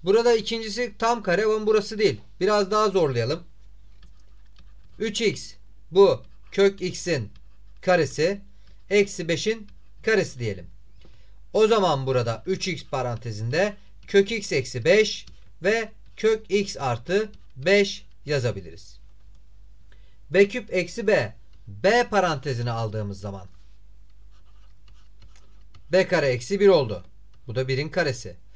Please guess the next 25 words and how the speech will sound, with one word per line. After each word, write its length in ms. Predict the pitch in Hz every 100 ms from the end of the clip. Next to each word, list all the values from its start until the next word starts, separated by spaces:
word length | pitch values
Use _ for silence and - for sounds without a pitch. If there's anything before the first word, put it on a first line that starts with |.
| - - -
Demek 320 | 156 147 -
ki 140 | 104
b 240 | 143 170 170
çarpı 560 | 147 110 - 135 175 175 - - 123
b 60 |
eksi 500 | 160 151 123 - 107
bir, 260 | 127 175 180 - - -
b 280 | 113 156 143
artı 400 | 113 101 - 110
bir 260 | 160 175 -
ile 340 | 127 120 131 160 -
ifadeyi 680 | 147 - 107 107 123 180 196 -
bitirebiliyoruz. 720 | 151 120 123 95 90 76 - - - - - - - - - - - - - - - -
X 240 | 196 -
kare 220 | 254 247
artı 260 | 220 208 226
on 120 | 233
x 200 | 220 202
artı 260 | 180 151 147
yirmi 240 | 147 143
beş 380 | 139 120 - -
cebirsel 480 | - 143 151 147 226
ifadesini 580 | 202 156 117 104 147 175
çarpanlarına 600 | 196 160 143 120 135 185
ayıralım. 360 | 190 175 143